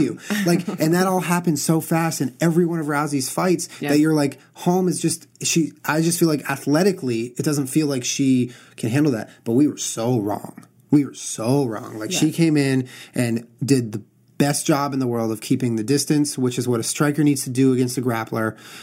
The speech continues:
Speaker 2: kept the distance and just picked her apart. Like Rousey had said, like, it, you know, there was a recent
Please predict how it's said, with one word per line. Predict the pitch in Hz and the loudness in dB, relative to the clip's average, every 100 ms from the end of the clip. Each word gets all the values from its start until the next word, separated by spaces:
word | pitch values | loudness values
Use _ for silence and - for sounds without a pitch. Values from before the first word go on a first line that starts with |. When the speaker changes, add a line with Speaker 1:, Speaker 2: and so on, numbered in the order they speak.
| - | -8
Speaker 2:
kept | - 147 - | -2 0 2
the | |
distance | 135 123 127 117 - | 0 0 -2 -4 -4
and | 117 | -4
just | 107 - | -4 -6
picked | - 123 123 - - | -6 -6 -6 -10 -12
her | - 110 107 | -4 -4 -4
apart. | - - 110 - | -8 -6 -8 -4
Like | 113 | -2
Rousey | 120 131 147 143 143 127 | 0 2 0 2 2 0
had | 117 117 | -4 -6
said, | - 139 117 | -2 -2 -2
like, | 120 123 | -2 -4
it, | - 123 | -6 -2
you | 135 | 0
know, | 127 | 2
there | 123 | 2
was | 117 | 0
a | |
recent | 117 120 123 113 | -2 -2 -4 -6